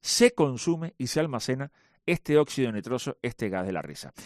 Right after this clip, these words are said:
Para hablar de este asunto, es un placer saludar hoy aquí en, eh, la cadena cope a la doctora Dima Ibrahim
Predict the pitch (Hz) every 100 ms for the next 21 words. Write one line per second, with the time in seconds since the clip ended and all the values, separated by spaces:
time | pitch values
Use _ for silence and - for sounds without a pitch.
0 | - - - - 160 240 294 240 214 262
1 | 160 175 127 143 160 151 151 151 143 143
2 | 139 131 123 139 139 123 117 110 101 95
3 | 113 117 113 131 135 131 139 139 - -
4 | - - 120 139 143 180 214 143 160 196
5 | 208 170 160 151 202